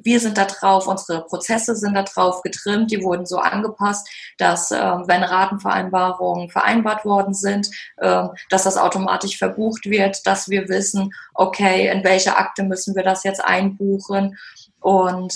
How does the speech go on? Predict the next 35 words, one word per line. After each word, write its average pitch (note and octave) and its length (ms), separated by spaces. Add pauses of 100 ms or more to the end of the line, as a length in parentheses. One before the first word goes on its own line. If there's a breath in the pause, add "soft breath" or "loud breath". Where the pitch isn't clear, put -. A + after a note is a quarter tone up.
ähm, F3+ 520 (480)
so G3 180
ist - 140
es G#3 140
auch. E3+ 220
Also F#3 200
so F#3 140
ist G3 240
auch G3 240
unser F#3 300
Verfahren. F#3 520 (360 loud breath)
Wir G3 340
versuchen G3+ 460
uns G3 320
immer, G#3 520 (220 loud breath)
um G3 140
auch - 240
die G3 180
Kosten - 460
so F#3+ 180
gering F3+ 380
wie F3+ 80
möglich E3+ 480
zu F3+ 160
halten F3 360
für F3+ 380
dann F3 260
den E3+ 160
säumigen F3 540
Kunden, G3 540 (480 loud breath)
ähm, F#3 580
uns G3+ 180
außergerichtlich E3+ 800
zu - 160
einigen. D#3+ 640